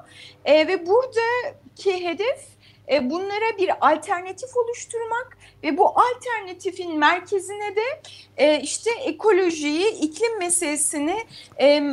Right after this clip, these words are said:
merkeze almalıyız, e, diyen bir çağrı var. Dediğim gibi yani bu çağrı nasıl bir etki yaratacak, neye dönüşecek, e, bunu bilmiyoruz ama bu arayışların bir parçasının,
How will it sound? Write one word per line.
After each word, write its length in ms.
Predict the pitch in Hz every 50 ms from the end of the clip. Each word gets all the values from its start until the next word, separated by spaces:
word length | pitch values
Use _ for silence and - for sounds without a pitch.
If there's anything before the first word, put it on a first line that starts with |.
| 233 - _ _ _ -
merkeze 540 | 247 277 320 320 339 339 - 381 359 381 440
almalıyız, 720 | 349 320 320 311 302 311 311 311 320 320 311 294 - - -
e, 200 | - 262 247 226
diyen 300 | 269 330 403 508 523 466
bir 100 | 466 453
çağrı 420 | - - 440 415 392 381 359 285
var. 200 | 247 226 - 440 - - - - _ _ -
Dediğim 340 | 349 359 466 539 571 523 440
gibi 160 | 370 254 285
yani 320 | 285 294 294 294 320 262
bu 100 | 311 330
çağrı 540 | - - 415 392 349 339 349 359 359 349 302
nasıl 260 | 330 359 - - 440
bir 120 | 440 392 311
etki 280 | 339 339 - - 311
yaratacak, 580 | 320 311 285 294 285 294 277 233 277 254 262 262
neye 300 | 254 277 330 403 427 415
dönüşecek, 560 | 381 339 349 349 - - - - 427 466 - _ _ _ - - - - _ _ - 247
e, 280 | 294 302 302 302 254 285
bunu 200 | 349 403 440 415
bilmiyoruz 580 | 466 480 494 494 466 415 311 277 247 226 214
ama 400 | - - 254 285 392 453 523 - - - - - _ _ -
bu 280 | 220 233 403 - - -
arayışların 840 | 381 392 381 381 370 370 - - 392 381 403 453 539 554 440 330
bir 260 | 302 349 370 349 - -
parçasının, 1000 | - 311 311 320 330 320 - - 370 - - - 370 403 466 523 508 453 262